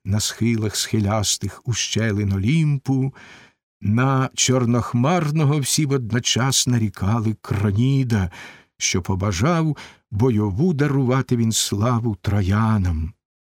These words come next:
Це не тривожило батька богів. Від інших далеко,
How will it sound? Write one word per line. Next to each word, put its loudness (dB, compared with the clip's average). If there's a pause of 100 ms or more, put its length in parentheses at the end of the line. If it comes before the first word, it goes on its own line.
(600)
Це 0 (100)
не 2
тривожило 0
батька -2
богів. 0 (760)
Від 2
інших 2
далеко, 0